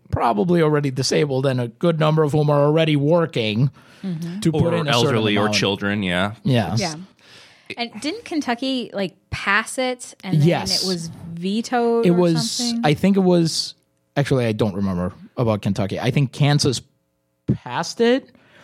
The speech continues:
Speaker 1: or no, Kansas got the waiver by asking for just the waiver and deferred consideration of the working part.
Speaker 3: So they haven't actually passed it yet. They just can if they want
Speaker 1: Yeah,
Speaker 3: to.
Speaker 1: they just have the waivers,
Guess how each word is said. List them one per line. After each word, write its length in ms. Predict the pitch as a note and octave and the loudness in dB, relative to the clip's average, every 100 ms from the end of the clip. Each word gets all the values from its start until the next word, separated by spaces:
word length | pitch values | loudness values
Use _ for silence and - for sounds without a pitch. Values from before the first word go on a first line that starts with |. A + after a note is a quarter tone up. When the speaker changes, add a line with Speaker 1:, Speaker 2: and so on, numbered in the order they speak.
| - | 0
Speaker 1:
or 120 | G3 | 2
no, 180 | E3 G#2+ | 4 0
Kansas 420 | - F3+ F3 C#3 | -2 0 0 0
got 260 | B2 F3+ F3 | 2 2 2
the 80 | |
waiver 640 | E3 D#3+ D3 A#2 G#2+ C3+ - _ _ _ _ _ D3 | 2 4 2 0 0 -2 -4 _ _ _ _ _ -2
by 240 | D3 C#3+ | 0 0
asking 460 | C#3+ D#3 D#3 E3+ D#3 | 0 0 2 2 2
for 160 | D#3 | 0
just 420 | C#3 B2+ D#3 - D#3 | -2 0 0 0 0
the 80 | |
waiver 580 | C3 C#3 B2+ A2 G#2 G#2 - | 0 2 0 0 0 0 0
and 260 | C3 C3 | 0 2
deferred 800 | A#2 - - E3 C#3 B2 A2 A2+ | 0 -4 0 0 2 0 -2 -4
consideration 680 | - C3 D3 C3 B2 A#2+ A#2+ | -4 -2 0 2 2 2 0
of 100 | A2+ | 0
the 260 | A2+ G#2+ G2+ | 0 2 0
working 460 | G2+ A#2 F#2+ C#2 | 0 -2 -2 -8
part. 220 | - - - | -10 -12 -2
Speaker 3:
So 80 | |
they 60 | G#2+ | 0
haven't 120 | G2 | 0
actually 240 | F#2+ F#2 E2+ | -2 -4 -2
passed 320 | - F#2+ - | 0 0 -4
it 40 | |
yet. 100 | D2+ | -16
They 80 | E2+ | -14
just 180 | D#2 - | -10 -10
can 320 | - F#2 - G#2+ | -6 -6 -8 -14
if 100 | - | -12
they 80 | |
want 160 | E2 - | -6 0
Speaker 1:
Yeah, 160 | E3 F#2+ | 0 0
Speaker 3:
to. 60 | |
Speaker 1:
they 160 | D3 F3 | 0 0
just 120 | F3 | 0
have 140 | F3 | 0
the 80 | D3 | 0
waivers, 580 | D3 F3+ D3 A#2 A#2 | 2 2 2 2 0